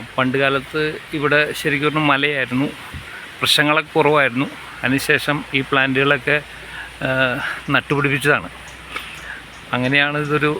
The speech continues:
വനാന്തര അന്തരീക്ഷം കിട്ടിയിരിക്കുന്നത്. ഇന്ന് അന്തരീക്ഷം ഒരു, ആ, മൂടലാണ്,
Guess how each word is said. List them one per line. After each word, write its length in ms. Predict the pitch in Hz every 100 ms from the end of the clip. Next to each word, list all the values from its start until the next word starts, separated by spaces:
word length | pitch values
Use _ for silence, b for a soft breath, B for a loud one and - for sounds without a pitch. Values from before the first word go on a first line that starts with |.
| B B B - - B B - - -
വനാന്തര 520 | 131 139 139 143 143 151 B B B B - - 135
അന്തരീക്ഷം 560 | 135 135 139 - 160 190 - - - - - - - -
കിട്ടിയിരിക്കുന്നത്. 680 | 143 147 135 123 113 104 98 - - - - - - - - - - - -
ഇന്ന് 140 | 156 151
അന്തരീക്ഷം 580 | 147 147 156 165 - 175 170
ഒരു, 160 | 156 160 156 175 147
ആ, 40 | 143 139 135
മൂടലാണ്, 640 | 139 143 143 160 165 123